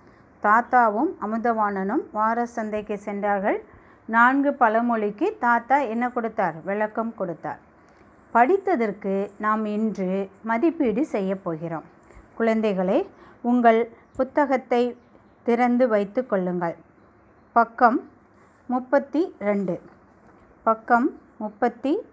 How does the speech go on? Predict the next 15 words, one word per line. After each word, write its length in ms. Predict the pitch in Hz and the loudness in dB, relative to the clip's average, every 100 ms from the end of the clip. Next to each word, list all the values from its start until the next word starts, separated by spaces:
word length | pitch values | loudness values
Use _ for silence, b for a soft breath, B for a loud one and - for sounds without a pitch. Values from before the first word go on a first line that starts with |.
| _ | _
இரண்டு. 440 | 214 208 196 175 160 - b b _ _ _ | -4 0 0 -2 -6 -16 b b _ _ _
திறந்து 340 | 247 254 262 262 | -2 0 2 2
கொண்டீர்களா? 720 | 262 247 254 254 277 392 202 - _ _ b b b b _ | 0 2 2 2 0 0 -4 -12 _ _ b b b b _
பென்சில் 420 | - 262 277 320 294 | 0 4 4 2 4
எடுத்து 340 | 262 277 285 | 4 2 2
வைத்து 320 | 269 262 277 | 0 0 -2
கொள்ளுங்கள். 640 | 262 269 262 254 262 277 254 _ b b b | 0 0 0 2 2 0 -6 _ b b b
நான் 240 | 226 240 | -2 -2
சொல்வதை 760 | 233 240 233 277 285 208 226 285 | 0 0 0 2 2 2 0 -2
குறித்து 460 | - 247 247 254 254 | -4 -2 -2 -4 -2
கொண்டு 500 | 202 196 190 370 - _ _ _ _ _ | -2 0 2 0 -2 _ _ _ _ _
வரணும். 400 | 208 220 180 170 - _ | -2 0 0 -4 -10 _
சரியா? 400 | - 247 254 403 480 180 - _ B B B | -10 -4 0 0 -2 -4 -18 _ B B B
எடுத்துக்கொண்டீர்களா? 920 | 240 285 285 277 277 277 277 277 453 370 - - - _ - - - - _ _ - - _ _ _ - - - - - - - | -2 0 0 0 0 2 0 2 0 0 -6 -20 -20 _ -20 -20 -20 -20 _ _ -20 -20 _ _ _ -20 -20 -20 -20 -20 -20 0
பக்கம் 420 | 262 247 - 311 | 0 0 2 2